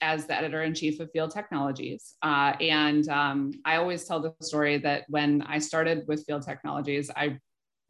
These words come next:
I didn't know what field service was. Um, and then even once I did, I really didn't have, uh, a huge intention of,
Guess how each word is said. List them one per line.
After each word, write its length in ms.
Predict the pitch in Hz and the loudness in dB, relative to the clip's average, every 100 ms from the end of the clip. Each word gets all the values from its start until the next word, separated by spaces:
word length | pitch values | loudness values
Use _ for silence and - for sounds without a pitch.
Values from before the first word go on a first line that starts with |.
| - - | -6 -2
I 60 | |
didn't 220 | 160 160 | 0 0
know 100 | 170 | 2
what 180 | 170 160 | 2 2
field 180 | 170 160 | 0 -2
service 300 | 151 147 208 | -2 -4 -4
was. 380 | 139 127 156 - | -4 -4 -6 -6
Um, 420 | 147 143 143 143 - - _ _ _ | -4 -2 -2 -6 -8 -20 _ _ _
and 180 | - 190 | 0 4
then 280 | 180 175 170 | 4 4 2
even 340 | 170 190 226 | 2 2 2
once 240 | 208 202 214 | 2 2 2
I 100 | 175 | 2
did, 320 | 170 160 165 | 2 0 0
I 180 | - 180 | -2 0
really 300 | 180 285 294 | 2 2 2
didn't 240 | 196 160 160 | -2 -6 -6
have, 400 | 165 156 156 151 - | 0 0 0 -4 -2
uh, 200 | 151 139 | 0 0
a 60 | 156 | 0
huge 280 | 165 160 | 2 2
intention 560 | 160 160 156 151 151 147 | 2 -2 0 0 0 0
of, 220 | 143 147 | -2 -6